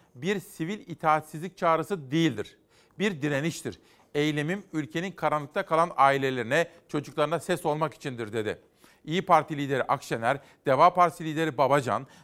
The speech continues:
Demokrat Parti lideri Uysal, elektrik kesintisi sonrası Kılıçdaroğlu'nu arayıp dayanışma dileklerini iletti. Dünya medyası olayı artan elektrik faturalarını ödemeyi reddeden Erdoğan'ın rakibinin elektriği kesildi şeklinde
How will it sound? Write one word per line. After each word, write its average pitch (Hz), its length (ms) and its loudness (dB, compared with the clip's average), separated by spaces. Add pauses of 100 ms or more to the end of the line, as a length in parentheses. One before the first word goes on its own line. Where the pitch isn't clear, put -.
Demokrat 147 460 -2
Parti 175 280 2
lideri 160 420 -4 (140)
Uysal, 143 440 0 (320)
elektrik 151 500 -4
kesintisi 156 420 -8
sonrası 160 460 -4
Kılıçdaroğlu'nu 147 580 -2
arayıp 143 400 2 (260)
dayanışma 156 520 2
dileklerini 156 440 -2
iletti. 117 420 -4 (280)
Dünya 156 320 6
medyası 156 640 -2 (260)
olayı 147 420 0 (220)
artan 151 460 6
elektrik 151 500 -6
faturalarını 147 520 -2
ödemeyi 143 480 -4
reddeden 151 460 -2
Erdoğan'ın 143 500 2
rakibinin 147 500 -6 (260)
elektriği 156 560 -2
kesildi 147 420 -8
şeklinde 147 720 0